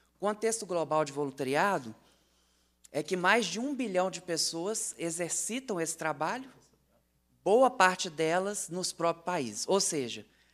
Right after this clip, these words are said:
apesar de ser muito legal fazer o voluntariado no exterior, não sei se vocês já ouviram falar dessa oportunidade, volunturismo.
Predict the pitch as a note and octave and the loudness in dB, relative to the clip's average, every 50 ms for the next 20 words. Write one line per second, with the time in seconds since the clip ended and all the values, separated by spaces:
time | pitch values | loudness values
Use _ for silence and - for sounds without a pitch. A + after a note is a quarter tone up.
0 | _ _ - C#3+ D#3+ E3 F#3+ F3+ D#3 E3 G3 A3 A3 G#3 - - - G3+ E3+ F3 | _ _ 0 0 2 6 4 4 6 6 2 2 2 0 -2 -2 0 -2 -2 -2
1 | G3 A#3+ A#3 A#3+ A3+ G3 E3+ E3+ D#3+ D#3+ - - E3 D3 D#3 F3 D#3+ D#3 F3+ F#3+ | -4 -6 -4 0 0 0 2 2 2 0 0 -2 -6 -4 -2 -4 -4 -2 -4 -4
2 | F3+ - F3+ E3+ D#3 D#3 D3+ D#3 D3 D3 D3+ D3+ - - - C#3+ B2+ B2 C#3+ F3+ | -4 -2 -4 -2 0 2 0 0 0 -2 -6 -6 -6 -4 -4 -6 -4 -2 0 0
3 | A3 A#3 G#3 - - - - _ _ _ _ _ _ _ _ _ _ _ B2+ - | 0 0 -2 -6 -20 -20 -20 _ _ _ _ _ _ _ _ _ _ _ -8 -2
4 | - C#3+ C#3+ C#3+ C#3+ C#3 C3 - D3+ C#3+ C3 C#3 C3+ C3 C#3 C3 - - C3+ B2+ | 0 0 0 0 -2 -4 -2 0 0 0 0 0 -2 -2 -4 -4 -2 0 2 4
5 | B2+ B2+ A#2+ B2+ B2+ - - A#2+ - B2+ B2 - C#3 B2 B2 A2+ C3+ D#3 G3 F#3 | 4 4 2 0 -2 -2 -4 -6 -8 -12 -12 -10 -8 -8 -8 -4 -2 -2 0 0
6 | D3 C3+ B2+ F3 E3+ F3 G#3+ B3 A#3 - F#3 D3 E3+ G3 F#3+ C#3+ B2 A#2 A2 | -2 -2 2 2 2 4 2 -2 -4 -4 -6 -6 -4 -4 -4 -4 -4 -6 -10